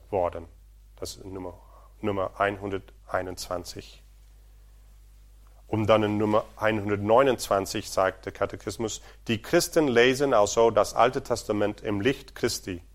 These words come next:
der gestorben und auferstanden ist. Im Übrigen will das Neue Testament auch im Licht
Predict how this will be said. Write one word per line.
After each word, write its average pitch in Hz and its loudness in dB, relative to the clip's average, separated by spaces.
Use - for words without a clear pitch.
der 107 4
gestorben 131 4
und 110 -6
auferstanden 104 0
ist. - -6
Im 131 4
Übrigen 131 6
will 117 4
das 110 4
Neue 120 4
Testament 117 -2
auch 131 6
im 110 -2
Licht 113 -2